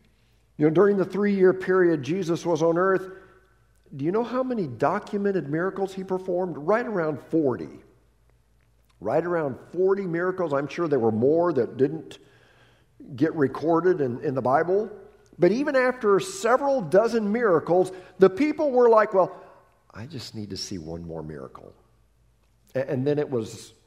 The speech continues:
uh, and, and one more, and, and one more. And when it comes to miracles, we don't realize this. We take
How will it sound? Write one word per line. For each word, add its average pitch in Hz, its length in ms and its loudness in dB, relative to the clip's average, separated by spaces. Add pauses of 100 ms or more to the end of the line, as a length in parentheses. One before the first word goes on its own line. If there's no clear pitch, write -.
(500)
uh, 95 320 -8 (100)
and, 127 160 -6
and 139 200 -6
one 139 160 -2
more, 71 480 -8
and, 101 260 -8 (680)
and 110 180 -4
one 135 260 -2
more. 71 360 -8 (2000)
And 101 140 -6
when 156 100 2
it 208 80 0
comes 185 240 -2
to 156 80 -4
miracles, 139 480 -2
we 147 140 -2
don't 156 180 -2
realize 123 460 0
this. 98 400 -10 (1120)
We 160 140 -2
take - 380 -8